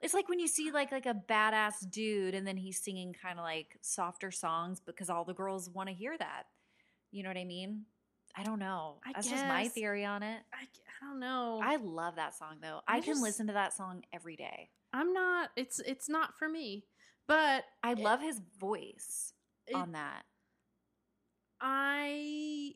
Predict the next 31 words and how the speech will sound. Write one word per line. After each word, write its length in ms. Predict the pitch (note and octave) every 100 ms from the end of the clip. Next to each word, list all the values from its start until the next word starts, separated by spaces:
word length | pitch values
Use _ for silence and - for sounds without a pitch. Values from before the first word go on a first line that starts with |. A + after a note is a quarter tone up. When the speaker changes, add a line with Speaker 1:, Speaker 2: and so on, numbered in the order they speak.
| -
Speaker 2:
I 60 | -
just, 320 | - - - - _ _ _
it's 140 | - B3+
not 160 | A#3
for 100 | C4
me. 240 | B3 A#3+ G#3 _ _ G3
Speaker 1:
Okay. 280 | G3 F3+ E3+ - - _
Speaker 2:
But 280 | A#3 D4 C4+ - B3
we 240 | D4 D#4
have 100 | D4+
Speaker 1:
Melodically, 520 | G3 F#3 G#3+ A3 A#3
it's 100 | G3+
perfect, 480 | - E3+ D#3 C#3 -
so 320 | - E3 D#3+ D#3+ A#3+
Speaker 2:
we 180 | C#4+ D#4+
have 160 | E4+
Speaker 1:
I'm 280 | F#3+ G3 -
Speaker 2:
already 200 | - E4+
Speaker 1:
going 260 | F#3 - G3 F#3+
to 200 | F3+ - -
argue 600 | E3+ E3+ E3 F3 E3+ E3
that 220 | D#3 D3 - _ -
point. 560 | F#3+ D#3 - - - A#3 - C#4
Speaker 2:
Okay, 300 | D#4+ C#4 G#3
well, 300 | G#3 G#3 G#3 _ _ _ _ _ C#4
we've 140 | G4 A4
established 680 | G#4+ - D4 C#4 B3 A#3+ -
that 200 | A3+ -
for 140 | A3+
me, 320 | A3+ B3 B3 A3
it's 220 | G#3+